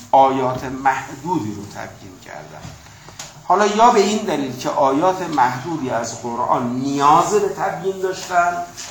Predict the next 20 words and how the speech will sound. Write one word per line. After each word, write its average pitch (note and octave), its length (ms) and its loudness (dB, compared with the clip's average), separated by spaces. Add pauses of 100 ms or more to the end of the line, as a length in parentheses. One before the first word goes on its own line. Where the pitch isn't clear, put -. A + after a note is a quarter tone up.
(520)
به D3+ 100 2
دلیلی D#3+ 320 0
که E3+ 80 -4
حالا D3+ 200 2
در C3+ 220 4
قرآن C3+ 360 2
ما C#3 140 0
متشابهات A#2+ 920 0
داریم، G#2 320 -10
متشابهات A2 760 -2 (560)
قاعدتاً C3 440 2
نیاز C#3 440 0
به B2+ 80 -8
تبیین G#2 560 -6
داره، F#2 220 -12 (640)
یا F#3+ 200 2
اینکه، C4 440 0
اه، A3+ 80 -2 (920)
اهمیت F3 680 2
می‌دن A3+ 280 0